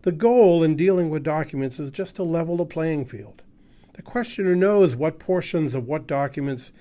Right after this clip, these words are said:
he or she will use, and they've studied and prepared in advance.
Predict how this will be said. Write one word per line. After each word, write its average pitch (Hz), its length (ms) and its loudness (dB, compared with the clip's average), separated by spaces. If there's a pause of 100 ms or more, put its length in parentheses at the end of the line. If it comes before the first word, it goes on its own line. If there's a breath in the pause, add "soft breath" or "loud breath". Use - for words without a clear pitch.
(120)
he 175 220 -2
or 151 80 0
she 143 240 -6
will 143 180 -4
use, 131 480 -4 (260 loud breath)
and 202 140 -2
they've 202 160 0
studied 175 460 2
and 151 120 -10
prepared 143 520 -4
in 139 120 -4
advance. 123 680 -8